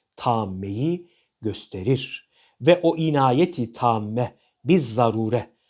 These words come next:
inayetkar bir Halık-ı Kerim'i gösterir. Ve o perde-i inayette umuma şamil bir taltifat ve ihsanat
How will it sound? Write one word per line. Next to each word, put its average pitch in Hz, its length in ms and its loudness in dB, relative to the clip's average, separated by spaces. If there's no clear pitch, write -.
inayetkar 139 1160 4
bir 117 400 -4
Halık-ı 127 880 -2
Kerim'i 131 760 -4
gösterir. 110 920 -4
Ve 156 60 8
o 165 200 4
perde-i 139 760 0
inayette 113 840 -4
umuma 135 520 2
şamil 123 640 -2
bir 139 280 2
taltifat 123 960 -2
ve 139 160 4
ihsanat 127 920 -4